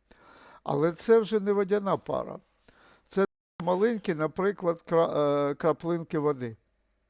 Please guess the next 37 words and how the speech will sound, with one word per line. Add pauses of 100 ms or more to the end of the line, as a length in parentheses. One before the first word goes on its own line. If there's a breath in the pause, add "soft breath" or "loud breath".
(260)
Тому
те,
що
ми
бачимо,
це
не
газоподібна
вода,
а
це
рідка
вода. (960)
Так? (1080 loud breath)
А
газоподібна
вода,
тобто
пара,
вона
є
в
повітрі
завжди, (260)
але
ми
її
не
бачимо.
От
зараз
у
вас
в
кімнаті
вона
є.